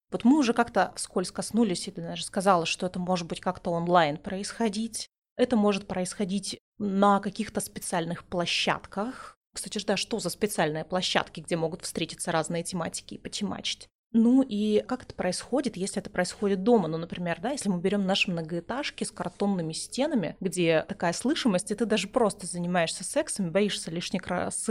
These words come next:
крикнуть. Ну, то есть занимаешься страстным сексом, а потом смотришь на утро в домовой чат, не написали ли там что-то <laughs> кто-то, <laughs> какие-то из соседей,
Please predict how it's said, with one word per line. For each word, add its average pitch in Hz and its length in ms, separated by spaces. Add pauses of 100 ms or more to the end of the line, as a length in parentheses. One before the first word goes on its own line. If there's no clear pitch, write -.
крикнуть. - 440 (260)
Ну, 202 120
то 226 120
есть - 160
занимаешься 233 420
страстным 208 420
сексом, - 440
а - 20
потом 208 420
смотришь - 560
на 202 140
утро 254 240
в 180 60
домовой 190 400
чат, - 520
не 202 240
написали 269 580
ли 214 200
там 208 240
что-то 277 600
<laughs> - 0
кто-то, - 460 (420)
<laughs> - 480
какие-то - 540
из 254 220
соседей, 381 720